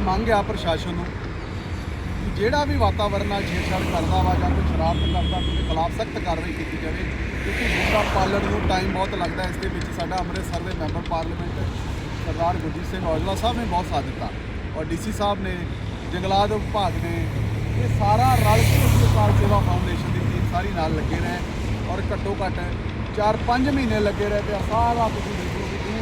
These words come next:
ਦੂਰ ਤੱਕ ਇਹ ਸਾਰਾ ਜਿਹੜਾ ਜੰਗਲ ਆ ਉਹ ਹਰਿਆ ਭਰਿਆ ਹੋ ਗਿਆ। ਸੋ ਮੇਰੀ ਬੇਨਤੀ ਆ ਭਰਾਓ, ਸਿਆਣੇ ਕਹਿੰਦੇ ਇੱਕ ਰੁੱਖ ਸੌ ਸੁੱਖ, ਵੱਧ ਤੋਂ ਵੱਧ ਰੁੱਖ ਲਗਾਇਆ ਕਰੋ।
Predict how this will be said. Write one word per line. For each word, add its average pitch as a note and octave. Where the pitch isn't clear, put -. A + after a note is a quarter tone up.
ਦੂਰ F#3+
ਤੱਕ F3+
ਇਹ -
ਸਾਰਾ F3
ਜਿਹੜਾ D#3
ਜੰਗਲ C#3+
ਆ C#3+
ਉਹ E3
ਹਰਿਆ D#3
ਭਰਿਆ D3+
ਹੋ C3+
ਗਿਆ। D#3
ਸੋ F3+
ਮੇਰੀ F3
ਬੇਨਤੀ D3+
ਆ F3+
ਭਰਾਓ, E3
ਸਿਆਣੇ G3
ਕਹਿੰਦੇ A3+
ਇੱਕ G#3
ਰੁੱਖ G3
ਸੌ F#3
ਸੁੱਖ, F#3
ਵੱਧ C4+
ਤੋਂ C#4
ਵੱਧ A3+
ਰੁੱਖ -
ਲਗਾਇਆ E3+
ਕਰੋ। G3